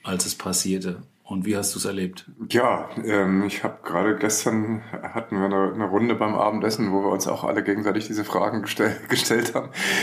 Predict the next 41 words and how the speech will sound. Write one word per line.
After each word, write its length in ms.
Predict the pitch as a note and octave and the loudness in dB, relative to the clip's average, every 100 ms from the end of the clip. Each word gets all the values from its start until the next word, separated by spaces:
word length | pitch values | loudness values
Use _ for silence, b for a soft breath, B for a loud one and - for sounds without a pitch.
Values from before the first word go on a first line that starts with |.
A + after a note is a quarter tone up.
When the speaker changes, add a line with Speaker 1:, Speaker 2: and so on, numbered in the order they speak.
| B - | B 0
Speaker 2:
die 60 | |
jetzt 240 | A#2 A2 A#2 | 2 2 0
hochkommen. 420 | A2 - A2 A2+ | 0 0 0 0
Ich 140 | A2+ | 0
war 100 | A#2 | -2
damals, 520 | - G2+ A#2 A#2+ - - | 2 2 4 2 0 -2
als 260 | - C3 | 0 2
es 160 | C3+ C#3 | 0 -2
passiert 320 | A#2+ - B2+ | -4 0 0
ist, 160 | B2 - | 0 -4
zu 80 | |
dem 180 | G2 G#2 | -4 -4
Zeitpunkt 460 | G#2 G#2 G#2 G#2+ G2 | -4 -4 -4 -6 -2
war 80 | F#2+ | -2
ich 100 | F#2+ | -2
im 100 | - | -6
Stadtmuseum 720 | - F#2+ - F#2+ G2 F#2 F#2 | -4 -4 -2 0 2 2 0
in 80 | |
München. 520 | F2+ F#2+ G2+ - D2+ - B | -2 -2 -4 -8 -10 -12 B
Speaker 1:
Oh, 200 | C3 D#3+ - - | 4 4 4 0
okay. 500 | G#2 A2 - - C3 | 0 4 4 4 2
Speaker 2:
Und 180 | A#2+ A2+ | 0 2
dann 160 | A#2 G#2 | 2 2
kam 300 | - G#2+ A#2 | 2 2 2
ich 140 | A2 | 2
aus 160 | G2+ - | 0 2
dem 100 | G#2 | 0
Stadtmuseum 800 | - G#2+ - A2 G2 G#2 G2+ F#2+ | 2 -2 2 2 6 6 6 2
in 120 | G2+ | 2
München 480 | F#2+ A#2+ B2+ A#2+ G#2 | 4 2 2 0 0
und 200 | G2 - | -2 -2
hab 160 | - | -4
mein 200 | F#2+ F2 | 0 0
Handy 340 | F2 G2+ A#2+ B2 | 2 2 6 4
angeschaltet, 600 | A2 A2+ A2 B2+ B2 G#2+ | 4 2 2 2 0 2
das 140 | G2+ | 2
es 120 | G2+ - | 2 0
damals 380 | F#2 G2 F2 | 0 2 2
schon 340 | - - F2+ - | 0 0 -2 -2
gab, 380 | - - B2 - | -2 0 -2 -4
zweitausendeins, 1040 | - - - B2+ B2+ B2 C3+ D3+ C#3 - | -4 -2 2 4 4 2 2 2 0 -2